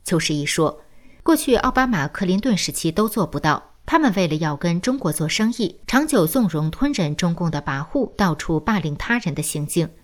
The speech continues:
这是华府精英不愿承认的事。面对中共这个全世界头号公敌，好不容易盼到一个川普能出铁拳，让中共专制高墙出现裂缝，如能让中共政权崩溃，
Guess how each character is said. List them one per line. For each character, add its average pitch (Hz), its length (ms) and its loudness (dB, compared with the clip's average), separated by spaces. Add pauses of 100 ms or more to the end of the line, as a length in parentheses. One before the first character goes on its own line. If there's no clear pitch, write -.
(160)
这 339 120 4
是 214 220 2
华 156 200 -2
府 156 140 -6
精 175 280 0
英 233 200 0
不 170 100 -4
愿 156 240 -2
承 147 220 -4
认 220 180 0
的 156 120 -2
事。 - 280 -2 (460)
面 311 160 2
对 240 120 6
中 302 180 0
共 254 180 4
这 165 120 -2
个 160 100 0
全 151 220 -2
世 156 160 0
界 160 180 0
头 - 180 -4
号 156 200 2
公 208 220 2
敌， 160 300 0 (220)
好 254 140 6
不 254 100 2
容 233 160 2
易 302 120 4
盼 185 220 -2
到 156 200 -2
一 156 120 -4
个 156 180 2
川 254 280 0
普 - 260 -2
能 156 140 0
出 160 160 -2
铁 160 240 -2
拳， 156 400 -2
让 160 320 0
中 269 160 0
共 254 140 2
专 240 180 0
制 208 160 0
高 180 200 0
墙 151 260 -4
出 - 140 -6
现 156 200 -2
裂 190 180 2
缝， 247 240 0 (420)
如 247 120 2
能 302 160 2
让 247 200 2
中 254 160 0
共 269 140 0
政 175 180 0
权 151 200 -4
崩 214 200 0
溃， 285 300 0